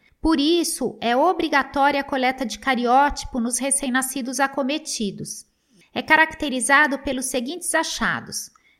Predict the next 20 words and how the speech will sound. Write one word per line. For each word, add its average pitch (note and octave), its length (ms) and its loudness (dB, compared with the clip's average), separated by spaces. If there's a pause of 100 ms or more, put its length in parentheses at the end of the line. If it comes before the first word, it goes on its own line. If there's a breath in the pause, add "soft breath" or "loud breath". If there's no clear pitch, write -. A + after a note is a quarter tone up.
(120 soft breath)
defeito A3+ 520 0
da C#4 120 2
parede B3+ 440 0
abdominal A3 600 -2
supraumbilical, A#3 1400 -2 (120)
defeito D#4 560 0
em C#4 100 -4
externo B3 560 0
inferior, A3 840 -2 (400 soft breath)
defeito D#4 540 2
no D4+ 140 -4
diafragma A#3+ 800 2
anterior, A#3 800 -2 (400 soft breath)
defeito D#4 500 0
no D#4 120 -4
pericárdio B3+ 840 2
diafragmático B3 1300 -2 (240 soft breath)
e C4 80 -2
defeito C#4+ 560 -2
intracardíaco. C#4+ 1080 -4